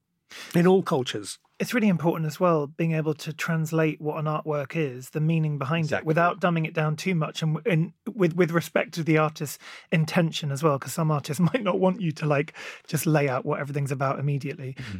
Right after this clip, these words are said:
Speaker 2: But I think in order to include more people and to bring in new audiences, I've noticed it myself, even just having moved from London to the South East Coast, like, having a gallery there, it's a very different thing because you do have a responsibility in a way to audiences that aren't familiar with art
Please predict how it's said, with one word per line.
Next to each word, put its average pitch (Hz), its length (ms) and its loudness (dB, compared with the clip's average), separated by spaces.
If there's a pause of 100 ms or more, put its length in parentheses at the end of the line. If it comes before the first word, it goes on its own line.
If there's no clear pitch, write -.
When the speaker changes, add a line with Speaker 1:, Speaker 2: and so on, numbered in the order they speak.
Speaker 2:
But - 100 6
I 180 60 0
think 190 240 -2
in 180 120 4
order 180 280 4
to 170 440 0
include 170 440 2
more 156 160 0
people 151 440 -6
and 151 140 0
to 147 80 -10
bring 165 240 2
in 156 340 0
new 170 220 2
audiences, 139 580 -4 (240)
I've 185 160 2
noticed 196 320 2
it 185 80 0
myself, 165 440 2
even 160 240 0
just 147 180 -4
having 156 260 -2
moved 160 220 0
from 151 140 -6
London 151 380 0
to 147 100 -8
the 147 340 0
South 151 320 -6
East 143 140 -6
Coast, 165 320 -2
like, 143 200 -4 (500)
having 160 240 2
a 160 60 2
gallery 156 360 4
there, 156 300 2
it's 135 120 -6
a 180 60 -4
very 196 180 2
different 160 320 -2
thing 185 200 0
because 147 300 -2 (280)
you 180 160 2
do 196 280 4
have 165 180 2
a - 20 -4
responsibility 175 720 -2
in 147 80 -2
a 151 60 -2
way 139 320 -2 (240)
to 180 400 2
audiences 160 600 2
that 151 100 0
aren't 180 320 0
familiar 143 320 -2
with 135 160 -4
art 127 280 -2